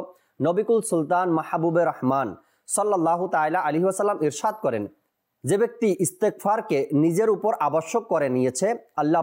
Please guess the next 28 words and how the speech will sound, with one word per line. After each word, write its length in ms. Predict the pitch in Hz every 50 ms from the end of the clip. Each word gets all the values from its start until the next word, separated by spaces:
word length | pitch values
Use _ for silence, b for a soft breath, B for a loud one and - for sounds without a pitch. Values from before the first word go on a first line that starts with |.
| 160 -
পাক 460 | 151 147 160 185 208 220 214 - - -
তার 480 | 165 156 147 139 143 175 196 202 - - -
যাবতীয় 480 | 120 180 175 180 226 220 220 269 262
পেরেশানি 540 | - - 185 180 202 185 - 226 233 208 165
দূর 240 | 139 131 175 202 196
করে 220 | - 185 156 139
দিবেন 300 | 117 117 101 104 95 87 - _ _ _ -
ও 80 | - 143
সকল 560 | - - 185 175 - - 196 196 202 185 160 - - - -
অসচ্ছলতা 880 | 151 165 - - 208 - - 202 165 151 147 143 196 202 208 214 208 B B B B B B
থেকে 260 | 190 185 190 175 143
মুক্ত 340 | 135 143 170 170 - - 233
দান 280 | 214 185 156 143 131
করবেন, 340 | 110 117 107 98 90 92 - - _ _ _ _ _ _ _ -
আর 200 | - 160 185 202 190 -
এমন 320 | 180 160 180 214 220 196
স্থান 360 | 160 - - - 196 220 233 220
থেকে 200 | 240 208 226 214
তাকে 380 | - 190 175 - 175 180 180
রিজিক 360 | 143 143 139 139 196 214 214
প্রদান 360 | - 165 156 151 190 214 220 196
করবেন 380 | 220 202 196 196 220 233 226 - b b b b b b b
যেখানের 500 | 120 123 170 165 - 180 190 202 214 190
ব্যাপারে 380 | 165 160 147 - 175 180 190 185
তার 220 | 185 170 151 151
কল্পনাও 640 | 147 - 139 131 113 127 131 127 135 139 147 165 190 185 -
ছিল 240 | - 139 110 107
না।" 180 | 98 90 -